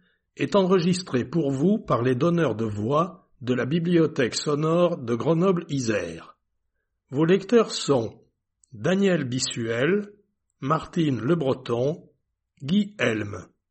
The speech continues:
Métropole Mag, hiver deux mille vingt-quatre vingt-cinq, décembre-janvier. Numéro quinze. Site,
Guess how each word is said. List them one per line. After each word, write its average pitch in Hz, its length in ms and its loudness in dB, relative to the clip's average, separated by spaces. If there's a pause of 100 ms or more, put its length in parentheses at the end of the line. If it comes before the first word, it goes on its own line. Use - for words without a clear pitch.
(500)
Métropole 135 680 2
Mag, 101 480 -2 (240)
hiver 120 600 0 (100)
deux 120 260 -2
mille 139 220 -2
vingt-quatre 110 640 -4
vingt-cinq, 123 800 -4 (400)
décembre-janvier. 123 1700 -2 (500)
Numéro 123 420 0
quinze. 107 640 0 (960)
Site, 156 640 -4